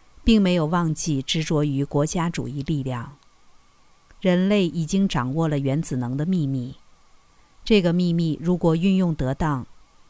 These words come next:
对人类不会造成伤害，而且还有利。但如果人们仍然像现在这样不思悔改，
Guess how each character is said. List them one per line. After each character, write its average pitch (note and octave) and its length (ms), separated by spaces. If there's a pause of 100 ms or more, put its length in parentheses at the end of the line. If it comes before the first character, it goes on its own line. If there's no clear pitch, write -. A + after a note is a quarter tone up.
(160)
对 A3+ 140
人 D#3+ 240
类 F#3 140
不 F3 140
会 F#3 180
造 F3+ 200
成 D#3+ 200
伤 F#3 280
害， D3+ 380 (100)
而 D#3+ 160
且 C3 160
还 C#3 160
有 C3 240
利。 C#3 320 (920)
但 G3 200
如 F3+ 160
果 E3 160
人 C#3 180
们 C#3+ 340
仍 E3+ 160
然 F3+ 200
像 F#3+ 240
现 F3+ 260
在 D#3+ 180
这 D#3 180
样 C3 180
不 D#3 120
思 D#3+ 200
悔 B2 260
改， - 360